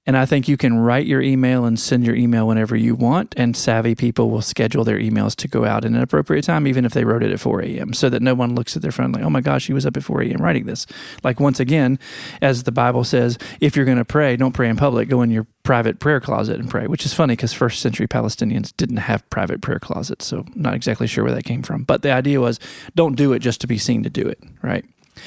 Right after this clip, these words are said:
To be seen doing it. So I, I think it's important if you're gonna send an early in the morning email that you might wanna schedule that to go out at a certain time so that it just avoids that whole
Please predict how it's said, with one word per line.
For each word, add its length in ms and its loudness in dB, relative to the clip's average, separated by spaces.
To 80 2
be 120 2
seen 260 -2
doing 320 0
it. 160 -8
So 80 4
I, 160 4
I 100 2
think 220 0
it's 140 -2
important 360 2
if 100 -2
you're 80 0
gonna 160 2
send 400 0
an 80 0
early 300 2
in 80 2
the 60 2
morning 280 2
email 380 2
that 140 -2
you 140 0
might 220 2
wanna 220 0
schedule 440 -2
that 240 -2
to 80 0
go 200 0
out 220 -4
at 80 -8
a 60 -4
certain 340 -6
time 260 -6
so 180 -4
that 160 -4
it 120 -6
just 220 -4
avoids 480 0
that 180 -4
whole 400 -2